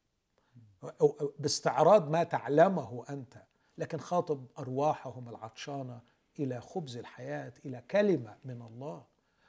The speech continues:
اقعد على الكتاب المقدس مش عشان تطلع ما يدعم، آه،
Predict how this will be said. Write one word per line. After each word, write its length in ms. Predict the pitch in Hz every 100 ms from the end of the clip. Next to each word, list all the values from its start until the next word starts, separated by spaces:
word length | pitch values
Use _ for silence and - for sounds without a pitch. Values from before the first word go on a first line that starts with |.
| _ -
اقعد 260 | 269 220 160
على 100 | 151
الكتاب 380 | 175 190 196
المقدس 600 | 160 143 - 185 156 139
مش 180 | 147 -
عشان 320 | 123 - 123
تطلع 520 | 127 131 165 156 127 107 _ _ _ _
ما 500 | 147 151 143 127 123 _ _ _
يدعم، 800 | 139 185 151 127 131 151 135 110 -
آه، 440 | 113 110 110 110